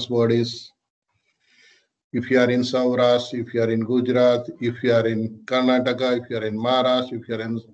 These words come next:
Tamil Nadu, you all of know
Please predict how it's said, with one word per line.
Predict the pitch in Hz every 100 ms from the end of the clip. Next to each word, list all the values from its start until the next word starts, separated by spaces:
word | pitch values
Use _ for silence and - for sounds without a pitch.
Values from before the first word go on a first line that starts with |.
| _ _ _ _ _ _ _ 135
Tamil | 139 135 113
Nadu, | 104 101 - _ _ _ _ -
you | 123 127 131
all | 131
of | 131 127
know | 127 127 123 123